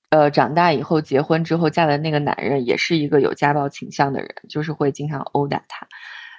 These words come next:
但是她作为一个在商场，就是商界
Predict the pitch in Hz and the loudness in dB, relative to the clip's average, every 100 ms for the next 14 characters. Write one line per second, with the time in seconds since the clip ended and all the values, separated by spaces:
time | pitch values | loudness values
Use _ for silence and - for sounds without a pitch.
0 | _ - 254 233 233 247 208 170 185 180 | _ 2 2 4 2 4 4 4 4 4
1 | 185 185 - 208 214 160 - _ _ - | 4 4 2 2 0 -6 -10 _ _ -4
2 | 160 - 226 226 226 208 156 - | -2 2 2 2 -2 0 0 -2